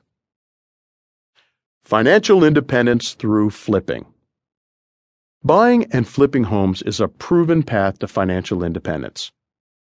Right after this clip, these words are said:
You'll often hear financial experts talk about it on books and television. And in fact, I was discussing the merits of real estate investing with financial guru Susie Orman.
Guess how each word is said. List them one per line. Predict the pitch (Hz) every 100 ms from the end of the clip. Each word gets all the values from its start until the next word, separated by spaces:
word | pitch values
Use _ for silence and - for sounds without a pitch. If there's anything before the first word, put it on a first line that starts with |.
| _ -
You'll | 160
often | 233 - 202
hear | 165
financial | 147 127 120 139 143 117
experts | 113 - 110 - -
talk | 247 233
about | 120 95
it | 98
on | 107 131
books | 107 123 -
and | 127 -
television. | 90 76 69 71 71 -
And | - 147
in |
fact, | 156 190 - -
I | 131 135
was | 131 -
discussing | - - 165 - 139
the | 120
merits | 113 135 135 120
of | 123 104
real | 135 180
estate | - 135 110
investing | 101 - - 123 127
with | 107 110
financial | - 104 107 107 107
guru | 98 170 160 131 139
Susie | - 113 104 123
Orman. | 208 262 95